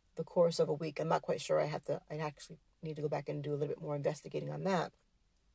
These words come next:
But again, I can't see, I can't speak highly enough of, you know, just sitting down and watching it. A good, clean, uh, music festival. All right. So that's all that I have for you today.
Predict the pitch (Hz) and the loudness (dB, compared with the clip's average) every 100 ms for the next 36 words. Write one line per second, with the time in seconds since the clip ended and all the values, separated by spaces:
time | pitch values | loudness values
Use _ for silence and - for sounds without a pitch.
0 | _ _ _ - - - - - 175 170 | _ _ _ -20 -20 -20 -12 4 6 6
1 | 175 147 147 - 165 - - - 170 165 | 4 4 0 2 0 0 -6 -4 -4 -4
2 | - 170 190 170 - 175 - - 175 175 | -4 0 2 2 -2 -6 -6 -2 4 4
3 | 165 156 156 143 - 156 147 139 - _ | 6 4 2 0 -2 0 0 -2 -10 _
4 | - - - 196 156 175 175 185 170 160 | -20 -18 0 4 4 4 2 2 4 4
5 | 156 151 156 143 143 151 - _ _ - | 4 4 2 2 -2 -2 -4 _ _ -10
6 | 196 294 - - 165 151 170 - _ _ | 0 0 0 0 2 0 -4 -10 _ _
7 | - 160 147 147 - - _ _ - 160 | -10 -8 -6 -6 -10 -16 _ _ -10 -6
8 | 165 143 139 - - _ _ - 123 - | -4 -2 -4 -6 -16 _ _ -6 -6 -6
9 | - 120 - - 185 214 247 - - - | -12 -12 -14 -6 0 2 0 -4 -20 -20
10 | - - - _ _ - - 320 320 302 | -20 -20 -20 _ _ 2 10 10 12 12
11 | 269 240 220 202 196 196 180 185 180 170 | 12 10 6 4 4 0 4 10 12 12
12 | 170 | 8